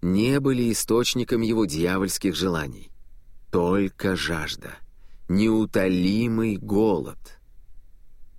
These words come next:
«Я должен поесть», — сказал он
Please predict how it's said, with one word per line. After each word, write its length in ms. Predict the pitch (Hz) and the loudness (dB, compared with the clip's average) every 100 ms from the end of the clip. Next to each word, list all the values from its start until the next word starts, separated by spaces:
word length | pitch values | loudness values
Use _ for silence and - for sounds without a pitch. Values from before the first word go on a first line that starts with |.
| - - - | -20 -18 -10
«Я 320 | 73 82 82 | -6 -4 -4
должен 760 | 76 78 85 80 - 87 82 76 | -2 -2 -2 -2 -2 -2 -4 -8
поесть», — 960 | - - 87 92 - - - - - - - - - - - | -8 -4 -2 -2 -4 -6 -6 -6 -10 -12 -18 -18 -18 -18 -10
сказал 500 | - 95 71 76 67 | -4 -2 0 -2 0
он 240 | 110 107 | 0 -2